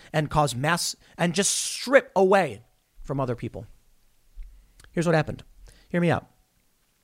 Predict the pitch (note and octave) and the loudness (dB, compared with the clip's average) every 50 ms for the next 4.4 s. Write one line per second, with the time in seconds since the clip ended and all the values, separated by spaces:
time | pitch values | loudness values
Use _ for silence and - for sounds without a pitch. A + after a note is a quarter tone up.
0 | _ _ - - - - - - - - - - A3+ C4 C4+ B3 A3+ G#3 - - | _ _ -20 -20 -20 -20 -20 -20 -20 -2 4 8 8 10 10 10 10 8 8 4
1 | - G#3 F#3 D#3+ - - - - _ - _ _ - - - G3 F#3+ - A#3 A#3 | 2 4 4 4 0 -4 -10 -20 _ -20 _ _ -4 2 2 2 4 6 6 6
2 | A3+ G#3+ G#3 G3+ - G#3+ G3 - - - - - F#3 G3 G#3 G#3 A3+ F3+ D3+ D#3 | 6 6 4 0 0 -2 -2 -2 -2 -2 0 0 0 2 2 2 0 0 2 0
3 | F3+ F3+ - F3 D#3+ - - D#3 D3 - - D#3+ C3 C3 C3+ C#3+ D#3 C#3 - A#3 | 0 2 2 0 0 0 0 -2 -2 0 -2 -2 -2 -2 -2 -4 0 0 0 0
4 | - - D3 C3 G#2+ F2+ - | 0 -2 -4 -6 -6 -8 -10